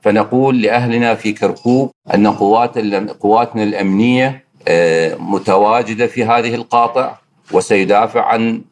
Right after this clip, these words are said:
أمن كركوك في أطراف كركوك وفي داخل كركوك، وإن شاء الله ستمر هذا العيد بكل خير وسلام. إذا تتابع الأمور،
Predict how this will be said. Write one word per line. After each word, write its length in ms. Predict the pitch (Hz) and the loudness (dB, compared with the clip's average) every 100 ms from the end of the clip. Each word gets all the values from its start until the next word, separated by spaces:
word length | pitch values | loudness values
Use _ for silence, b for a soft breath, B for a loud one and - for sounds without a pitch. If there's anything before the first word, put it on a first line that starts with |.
| _ - | _ -4
أمن 260 | 110 123 123 | 2 2 2
كركوك 680 | - 127 117 - 127 135 - | 0 -2 -2 -4 -2 -4 -10
في 240 | - 107 104 | -4 0 0
أطراف 400 | - 104 117 - | 0 0 0 0
كركوك 680 | 123 113 - 123 123 123 _ _ _ - | -2 -2 -4 -2 -2 -4 _ _ _ 0
وفي 320 | 92 92 95 | 0 2 0
داخل 420 | 87 110 120 127 | 2 2 0 -4
كركوك، 680 | 120 123 110 - 117 120 120 - | -4 -4 -4 -4 -2 0 -2 -2
وإن 180 | - 120 | 0 0
شاء 240 | - 117 | 0 0
الله 220 | 113 113 | 2 0
ستمر 540 | 110 98 - 98 117 110 | -2 -4 -4 0 0 2
هذا 300 | 113 113 110 | 2 0 0
العيد 500 | 107 110 113 117 - _ _ | -2 -2 -2 -4 -8 _ _
بكل 420 | - 104 135 127 | -4 0 2 2
خير 320 | - 120 120 110 | 2 0 0 0
وسلام. 420 | 95 104 80 67 - - _ _ - | -2 0 0 -2 -6 -20 _ _ -2
إذا 160 | 95 98 | 2 2
تتابع 420 | - 131 120 117 | 0 0 0 -2
الأمور، 500 | 104 104 117 123 | 0 0 2 0